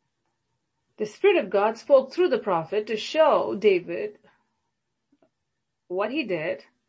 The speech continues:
and how it affects him and God.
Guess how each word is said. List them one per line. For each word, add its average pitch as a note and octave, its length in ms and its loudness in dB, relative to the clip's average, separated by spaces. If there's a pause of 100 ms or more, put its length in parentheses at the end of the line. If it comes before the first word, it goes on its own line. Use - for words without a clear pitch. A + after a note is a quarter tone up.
(1900)
and F#3+ 320 -12 (400)
how A3 440 -8
it - 140 -8
affects - 420 -14
him F3+ 600 -16 (1300)
and F#3+ 200 -10
God. E3+ 320 -8